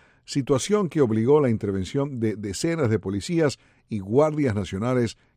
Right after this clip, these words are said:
que utilizaron gases lacrimógenos para dispersarlos.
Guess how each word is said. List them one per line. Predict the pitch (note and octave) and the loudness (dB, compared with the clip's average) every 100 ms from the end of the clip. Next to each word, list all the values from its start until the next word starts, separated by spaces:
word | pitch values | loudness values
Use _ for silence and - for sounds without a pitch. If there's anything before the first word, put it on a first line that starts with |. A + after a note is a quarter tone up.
| - | -10
que | F#2+ | -8
utilizaron | F#2+ F#2 F2 A#2 A2+ G#2 | -6 -8 -4 -2 0 0
gases | C#3 C#3 A2+ A#2 | 2 2 2 2
lacrimógenos | B2 - B2+ D3 B2 C#3 B2+ - _ _ - | 0 0 -2 0 -2 0 -4 -6 _ _ -2
para | C3+ C3+ B2+ G2+ | 0 2 0 -4
dispersarlos. | A#2 D#3+ D3 - - D#3 D3 - - B2 D#2 D2 C#2+ - | -4 -4 -6 -10 -2 0 0 -6 -2 0 0 -8 -12 -14